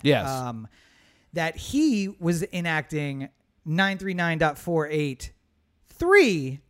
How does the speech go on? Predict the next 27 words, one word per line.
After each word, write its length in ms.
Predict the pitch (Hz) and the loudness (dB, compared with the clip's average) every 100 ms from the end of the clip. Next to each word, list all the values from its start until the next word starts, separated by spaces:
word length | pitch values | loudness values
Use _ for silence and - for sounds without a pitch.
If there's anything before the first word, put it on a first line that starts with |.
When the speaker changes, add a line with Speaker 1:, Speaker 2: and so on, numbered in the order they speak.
| - | -8
Speaker 2:
of 120 | 170 | -4
the 80 | 170 | -2
criminal 320 | 190 160 139 | -4 -6 -8
code 420 | - 135 143 196 - | -6 -4 -4 -6 -6
that 240 | 156 160 | -4 -2
says 600 | - 170 160 160 160 147 - _ _ _ _ _ - | -2 0 2 2 0 -6 -14 _ _ _ _ _ -8
you 280 | 156 226 269 | 2 2 2
are 180 | 247 220 | 0 -2
allowed 480 | 185 170 185 214 220 | -4 0 0 0 -2
to 80 | 220 | -4
use 420 | 180 185 180 - _ _ _ - | -4 -2 -4 -6 _ _ _ -16
lesser 520 | 143 165 185 - 240 | -4 -2 -2 -2 -6
or 240 | 190 180 175 | -4 -4 -4
equal 320 | 180 - 151 | -8 -6 -8
force 640 | - 269 180 117 - - - _ _ | -6 -2 -2 -2 -12 -14 -18 _ _
in 120 | 165 190 | -8 -6
order 200 | 190 180 | -4 -4
to 100 | 175 | -6
come 280 | - 175 | -8 -8
to 100 | 160 | -8
the 80 | 156 | -8
defense 360 | 156 - 156 143 | -8 -6 -6 -6
of 80 | 135 | -12
a 40 | |
third 320 | - 160 147 | -8 -6 -4
person 600 | - 359 - 143 127 143 - | 0 0 0 -4 -8 -10 -10
Speaker 1:
Mm. 520 | 151 196 165 127 139 | -6 -6 -6 -8 -10